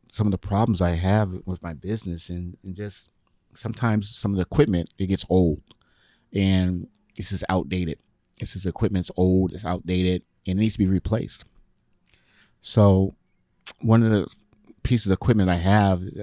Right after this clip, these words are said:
it's just, I, I don't wanna dump, I basically don't wanna dump new money into fixing it, and people aren't gonna use it. People aren't gonna use that machine or whatever. So, so what I did was I called my distributor up and said, "Hey, I, I, you know,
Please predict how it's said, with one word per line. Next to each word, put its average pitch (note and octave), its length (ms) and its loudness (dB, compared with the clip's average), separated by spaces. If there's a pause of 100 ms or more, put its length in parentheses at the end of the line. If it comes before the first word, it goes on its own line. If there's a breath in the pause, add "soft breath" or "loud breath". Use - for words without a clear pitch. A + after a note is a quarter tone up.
(140)
it's G2 140 -8
just, G2 220 -2
I, G2+ 120 2
I G2+ 40 4
don't G#2 220 4
wanna G#2 140 2
dump, F#2+ 300 0 (400)
I G2+ 160 2
basically G2+ 560 -2
don't F#2 160 4
wanna F#2+ 100 2
dump F#2 320 0 (560)
new G2 220 6
money G2 360 4
into F2+ 600 2 (260)
fixing - 400 0
it, F#2 180 -2 (580 soft breath)
and F#2 600 0
people G#2+ 240 4
aren't F2+ 140 4
gonna F2 120 -2
use F2 260 -4
it. - 80 -12 (140)
People G#2+ 220 -14
aren't F2+ 120 -12
gonna F2 100 -12
use E2+ 140 -12
that E2+ 260 -6
machine F2+ 460 -10
or F2+ 120 -18
whatever. F2 400 -16 (560)
So, F#2+ 520 -4 (540 soft breath)
so G2+ 140 -2
what G2 80 4
I F2+ 100 2
did G2+ 200 4
was F#2 180 4
I A2 100 0 (140)
called A#2 240 6
my G#2 120 4
distributor F#2 760 0 (140)
up F#2+ 320 -2
and F#2 200 -4
said, F#2+ 140 -4
"Hey, C3 240 4
I, G#2+ 60 6
I, G2+ 180 0
you G#2 60 4
know, G#2 100 4